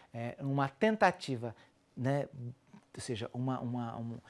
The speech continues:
eles vão empreender de modo gera-, de modo tenaz,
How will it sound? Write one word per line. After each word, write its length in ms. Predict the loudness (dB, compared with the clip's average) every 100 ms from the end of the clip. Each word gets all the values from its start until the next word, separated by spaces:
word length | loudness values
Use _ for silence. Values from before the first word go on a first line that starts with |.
| -12 -4
eles 100 | 4
vão 160 | 8
empreender 600 | 8 8 8 6 8 6
de 120 | 4 4
modo 300 | 4 4 2
gera-, 580 | 4 10 10 10 6
de 220 | 0 -4 0
modo 220 | 2 2 8
tenaz, 600 | 10 10 6 4 0